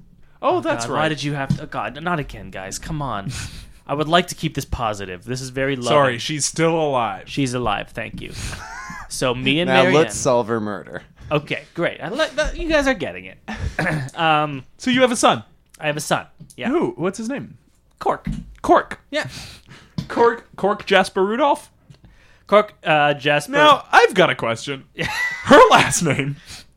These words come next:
Speaker 1: Jasilva Paprika,
Speaker 2: Uh-huh.
Speaker 1: and your last name, Jasper Rudolph, neither are hyphenated with each other.
Speaker 2: Oh, absolutely.
Speaker 1: Or
Speaker 2: Yeah,
Speaker 1: it,
Speaker 2: she
Speaker 1: are
Speaker 2: kept her name.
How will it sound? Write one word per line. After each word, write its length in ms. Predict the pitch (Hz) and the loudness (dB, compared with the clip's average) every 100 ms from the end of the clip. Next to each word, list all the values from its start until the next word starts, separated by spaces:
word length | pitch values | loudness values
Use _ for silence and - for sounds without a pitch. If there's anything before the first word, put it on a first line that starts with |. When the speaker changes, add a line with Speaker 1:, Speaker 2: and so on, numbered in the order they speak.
| 170 147 135 - | -20 -18 -18 -8
Speaker 1:
Jasilva 560 | 185 - 233 220 190 | -6 4 6 8 6
Paprika, 600 | 170 165 170 147 104 104 - | 0 -2 -4 -4 -6 -10 -10
Speaker 2:
Uh-huh. 180 | 135 135 | -8 -4
Speaker 1:
and 180 | 147 143 | -6 -4
your 160 | 170 208 | -6 -2
last 260 | 147 127 | -4 -2
name, 200 | 131 123 | -4 -4
Jasper 400 | 117 139 135 135 | 0 0 0 -4
Rudolph, 580 | 127 131 120 104 117 - _ - _ _ | -2 -2 -2 -2 -6 -10 _ -20 _ _
neither 480 | 165 165 185 208 196 | -2 2 4 6 6
are 140 | 170 | 8
hyphenated 520 | 151 160 151 139 139 | 6 4 2 0 -2
with 140 | 131 131 | -2 -8
each 140 | 120 | -4
other. 240 | 139 110 - _ | -2 -2 -6 _
Speaker 2:
Oh, 180 | 180 175 | 0 4
absolutely. 560 | 165 160 147 127 117 | 4 2 -2 -4 2
Speaker 1:
Or 160 | 185 208 | 4 4
Speaker 2:
Yeah, 120 | 120 | 6
Speaker 1:
it, 80 | 196 | 4
Speaker 2:
she 60 | 175 | 8
Speaker 1:
are 80 | 180 | 8
Speaker 2:
kept 220 | 165 - | 8 4
her 120 | 170 | -2
name. 280 | 127 104 104 | -2 -4 -8